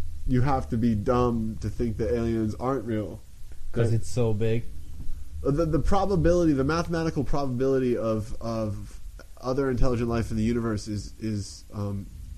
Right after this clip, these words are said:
Speaker 1: infinity, yes.
Speaker 2: Yeah,
Speaker 1: Right?
Speaker 2: right.
Speaker 1: There
Speaker 2: <laughs>
Speaker 1: is, right? Like, um, but even just, even just, um, logically, I mean, think about it. All that there needs to be for there to be, like, spaceship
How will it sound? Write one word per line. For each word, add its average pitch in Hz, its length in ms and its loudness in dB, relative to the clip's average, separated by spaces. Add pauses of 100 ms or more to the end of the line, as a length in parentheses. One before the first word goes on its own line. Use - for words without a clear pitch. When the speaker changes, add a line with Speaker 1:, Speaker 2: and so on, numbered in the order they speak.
(140)
Speaker 1:
infinity, 151 840 2
yes. - 600 -2 (520)
Speaker 2:
Yeah, 113 320 4
Speaker 1:
Right? 117 240 0
Speaker 2:
right. 113 360 0
Speaker 1:
There 147 280 4
Speaker 2:
<laughs> - 40 -6
Speaker 1:
is, 139 580 6 (340)
right? 143 400 2
Like, 127 380 -2
um, 117 480 -2 (500)
but 135 200 8
even 151 420 2
just, 135 640 -2 (840)
even 156 320 0
just, 127 440 -4
um, 104 680 -4 (580)
logically, 113 680 -4 (140)
I 113 40 -4
mean, 120 180 -2
think 156 160 2
about 127 240 0
it. 104 180 -8 (300)
All 147 200 4
that 156 180 4
there 139 160 0
needs 139 260 2
to 120 80 -4
be 131 340 0
for 117 200 -4
there 117 140 0
to 113 80 -2
be, 117 200 0
like, 107 320 -2
spaceship - 840 -2